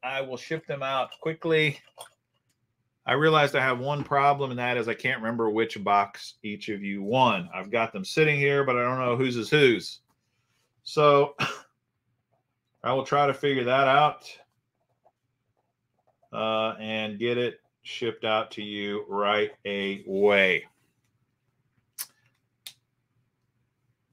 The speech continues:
Carol would be the perfect guest for The Price is Right. Probably would be.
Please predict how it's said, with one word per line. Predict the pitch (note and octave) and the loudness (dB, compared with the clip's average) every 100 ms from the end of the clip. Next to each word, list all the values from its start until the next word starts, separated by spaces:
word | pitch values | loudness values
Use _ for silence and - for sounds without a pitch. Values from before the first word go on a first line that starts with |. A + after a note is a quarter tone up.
| _ _ | _ _
Carol | - G2+ F2 F2 | 2 2 2 -2
would | F#2 | -2
be | F#2 | -2
the | F2+ | -2
perfect | - A#2 A#2+ B2+ - | -4 -6 -4 -6 -4
guest | G#2 F#2 F2+ - | 0 0 -2 -10
for | - G2 F#2 F#2 F2+ | -8 -2 0 -2 -4
The | F2 | -8
Price | - F#2 F2+ | 0 0 0
is | G2 F#2 | -4 0
Right. | F#2+ F#2+ | 0 4
Probably | - G3 F3 | 10 10 10
would | D3+ D3 C#3 | 8 8 8
be. | C#3+ D3+ | 4 4